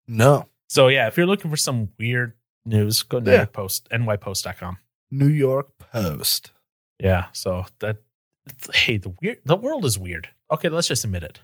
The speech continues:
Speaker 1: Oh, totally.
Speaker 2: I, I, I know this
Speaker 1: I
Speaker 2: because I see you every week.
Speaker 1: <laughs> Yeah.
Speaker 2: And you see
Speaker 1: Yeah.
Speaker 2: me every week. And,
Speaker 1: <laughs>
Speaker 2: you,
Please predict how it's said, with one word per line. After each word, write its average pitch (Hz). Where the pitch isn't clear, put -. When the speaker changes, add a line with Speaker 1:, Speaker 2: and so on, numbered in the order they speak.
Speaker 1:
Oh, 208
totally. 123
Speaker 2:
I, 151
I, -
I 180
know 196
this 147
Speaker 1:
I 175
Speaker 2:
because 127
I 120
see -
you 131
every 208
week. 247
Speaker 1:
<laughs> -
Yeah. 208
Speaker 2:
And 127
you 160
see 123
Speaker 1:
Yeah. 156
Speaker 2:
me 311
every 156
week. 131
And, 208
Speaker 1:
<laughs> -
Speaker 2:
you, 139